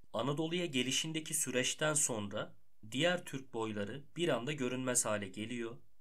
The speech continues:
ve son bin yıllık süreç yalnızca bugünkü Türkiye Türklerini ilgilendiren bir noktadan ele alınıyor.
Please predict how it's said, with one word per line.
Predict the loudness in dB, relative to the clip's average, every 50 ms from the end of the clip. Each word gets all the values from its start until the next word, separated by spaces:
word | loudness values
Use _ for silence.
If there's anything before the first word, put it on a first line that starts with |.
| -16 -8
ve | -2 0 2 4
son | 6 6 6 4 0 -2 -2
bin | -2 -2 -2
yıllık | 0 0 -2 -2 -2 0 0
süreç | 2 2 2 0 -2 -2 -2 0
yalnızca | 2 4 4 2 2 0 -2 -2 -2 -2 -2 -2
bugünkü | -2 -2 -2 -2 -2 -2 -2 -4 -6
Türkiye | -6 -4 -4 -4 -4 -4 -2 -2 -2 -2
Türklerini | -2 -6 -8 -8 -6 -6 -4 -4 -4 -4 -4
ilgilendiren | -4 -4 -4 -4 -2 -2 0 0 2 0 0 0 0 0 -2 0 -2
bir | -2 -4 0 0
noktadan | 0 0 0 0 0 2 2 2 0 0
ele | -4 -4 -4 -4
alınıyor. | -4 -6 -8 -12 -14 -14